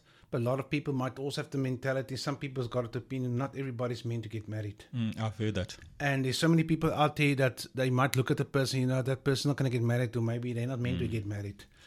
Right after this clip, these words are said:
Speaker 1: And I'm sorry, we just read it now from the word.
Speaker 2: Exactly.
Speaker 1: God looks at every one of those people and every one of the person, and, and, and Genesis two verse eighteen, what we just read, applies to
Speaker 2: Mm.
Speaker 1: everybody.
Speaker 2: Exactly.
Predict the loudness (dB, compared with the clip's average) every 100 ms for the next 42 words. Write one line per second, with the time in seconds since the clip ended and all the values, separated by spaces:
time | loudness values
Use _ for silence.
0 | -16 -6 -2 -2 2 2 2 0 -2 -4
1 | -2 -2 -2 -2 -4 -4 -4 -4 -4 -8
2 | -10 -18 -14 -8 -2 0 0 -4 2 2
3 | 4 2 2 2 6 6 6 6 4 4
4 | 2 -2 -2 -2 -2 0 4 4 4 0
5 | -2 -2 -2 -2 -4 6 6 6 0 0
6 | 2 0 0 0 0 -4 -2 2 2 0
7 | -4 -4 -4 -2 -2 -2 -4 -6 -4 -4
8 | -2 -4 -4 -10 -16 -8 -2 -2 -2 -4
9 | -6 -8 -10 -12 -16 -10 -4 0 0 0